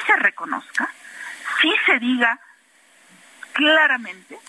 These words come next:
que las organizaciones del crimen organizado son una amenaza a la seguridad nacional de México y a la seguridad humana de los mexicanos,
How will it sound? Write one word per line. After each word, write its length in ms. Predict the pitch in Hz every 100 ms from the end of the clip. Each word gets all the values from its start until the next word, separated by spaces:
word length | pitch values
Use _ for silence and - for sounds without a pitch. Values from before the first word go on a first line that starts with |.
| - - -
que 80 | 240
las 200 | 233 240
organizaciones 840 | 240 247 247 - 233 - 302 302 294
del 140 | 208
crimen 340 | - 233 233 220
organizado 680 | 214 190 180 - 202 220 - - - -
son 260 | - 269
una 240 | 294 294 285
amenaza 680 | 247 226 233 269 - 196
a 40 | 175
la 120 | - -
seguridad 460 | 170 175 175 180
nacional 520 | 180 180 185 170 175
de 100 | 180
México 520 | 175 175 - - - 381 - - - -
y 100 | 233
a 60 |
la 120 | - -
seguridad 560 | 240 240 233 233 233
humana 400 | 247 226 190 190
de 100 | 196
los 180 | - -
mexicanos, 600 | 277 - - - - -